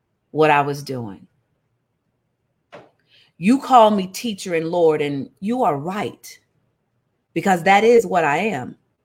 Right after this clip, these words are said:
And since I, your Lord and your teacher, have washed your feet, you ought to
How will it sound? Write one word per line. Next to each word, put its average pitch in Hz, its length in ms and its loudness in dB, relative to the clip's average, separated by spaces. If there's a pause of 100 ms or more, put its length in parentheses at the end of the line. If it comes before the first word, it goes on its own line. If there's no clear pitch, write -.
(720)
And 170 140 0
since 196 240 -2 (100)
I, 226 520 2 (560)
your 190 220 2
Lord 214 340 4
and 196 100 -2
your 190 140 -2
teacher, 240 340 -8
have 160 200 -2
washed 185 500 -2
your 269 180 2
feet, 139 440 -12 (840)
you 185 480 -6
ought - 380 -2
to 131 460 -8